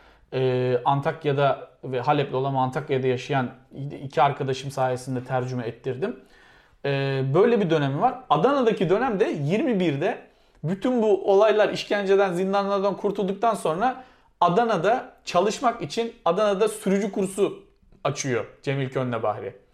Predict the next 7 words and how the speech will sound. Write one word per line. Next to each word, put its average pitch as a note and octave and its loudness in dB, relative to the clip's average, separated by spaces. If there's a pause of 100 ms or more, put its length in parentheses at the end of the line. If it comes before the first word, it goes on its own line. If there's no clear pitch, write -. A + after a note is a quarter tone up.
(540)
Ee, A#2+ 2
orada G#3 4
işte G3 -2
Kilis'te F#3+ 0
de D#3 4
aynısını B2+ -2
yapıyor. C3+ -2